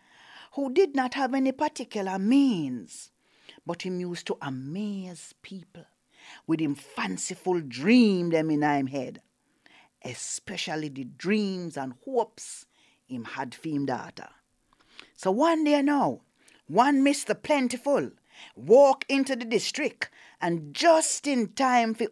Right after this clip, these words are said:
overhear this certain man a talk about him daughter. Him say she was the brightest thing, not just in the district, but all over the land.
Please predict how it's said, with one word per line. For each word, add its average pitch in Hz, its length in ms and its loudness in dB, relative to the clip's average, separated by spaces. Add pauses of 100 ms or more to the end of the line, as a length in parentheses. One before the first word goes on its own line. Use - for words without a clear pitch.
overhear 175 600 4
this 151 360 -6
certain 302 500 2
man 285 440 -2 (340)
a - 40 -16
talk 151 380 -4
about 170 260 -2
him 165 140 -6
daughter. 135 460 -8 (560)
Him 147 160 -2
say 262 260 -8 (480)
she - 220 -10
was 226 300 -8
the 185 100 -8
brightest 170 880 -8
thing, 151 300 -12 (640)
not 139 340 -8
just 175 380 -8
in 294 100 -4
the 302 80 -6
district, 311 600 -14 (360)
but - 140 -16
all 180 1080 -8
over 165 180 -8
the 160 100 -10
land. 139 440 -4